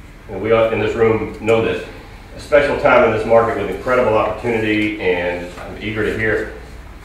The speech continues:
about these opportunities. I'm eager to hear how we take advantage of these opportunities this morning. And I'm excited, too, to be sharing our discussion beyond these walls for the first time to viewers on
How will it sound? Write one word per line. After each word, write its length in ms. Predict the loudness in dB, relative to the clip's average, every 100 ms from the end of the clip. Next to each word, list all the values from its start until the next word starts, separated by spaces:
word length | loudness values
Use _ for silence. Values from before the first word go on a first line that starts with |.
| -10
about 380 | -4 4 4 4
these 140 | 6
opportunities. 560 | 6 4 2 2 2 2
I'm 80 | 2
eager 240 | 2 2
to 60 | 2
hear 180 | 2 4
how 160 | 2
we 80 | 2 0
take 200 | -2 0
advantage 420 | 4 6 6 4
of 40 |
these 140 | 0 2
opportunities 760 | 2 0 -2 -2 -2 -6 -8 -10 -12 -12
this 140 | -10 -2
morning. 340 | 2 2 0 -8 -14 -20 -20 -18 -18 -18 -18 -8 0
And 80 |
I'm 120 | 2 2
excited, 420 | 4 4 4 4
too, 160 | 6
to 100 | 6
be 140 | 4 2
sharing 340 | 6 8 8
our 140 | 6 2
discussion 520 | 2 0 2 -2 -4 -10 -14 -4
beyond 440 | 2 6 6 6
these 160 | 4 4
walls 400 | 6 8 8 4
for 60 |
the 100 | -2
first 260 | 2 0 2
time 380 | 0 2 0 -2
to 300 | -4 -6 -8 -16 -20 -20 -12
viewers 380 | -4 0 2 2
on 440 | 2 2 0 -4